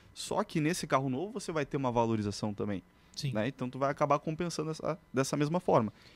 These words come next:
Speaker 1: Eu enxergo o mercado de ações da mesma forma, que se o cliente ele não vender nesse caso a ação em prejuízo, ele não realizou o prejuízo, ele não teve uma perda nesse caso.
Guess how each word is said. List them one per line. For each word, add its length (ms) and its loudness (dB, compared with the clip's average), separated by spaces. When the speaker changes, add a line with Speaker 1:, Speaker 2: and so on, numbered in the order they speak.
Speaker 1:
Eu 120 4
enxergo 280 2
o 40 -2
mercado 300 -2
de 80 -4
ações 280 0
da 100 4
mesma 340 -2
forma, 320 0
que 280 -2
se 260 -4
o 80 0
cliente 560 2
ele 240 4
não 280 4
vender 500 2
nesse 300 -2
caso 440 2
a 80 2
ação 220 -4
em 100 -4
prejuízo, 500 -2
ele 100 -4
não 100 2
realizou 400 2
o 40 -2
prejuízo, 420 -2
ele 80 -4
não 180 -2
teve 420 0
uma 180 2
perda 420 4
nesse 220 -2
caso. 300 2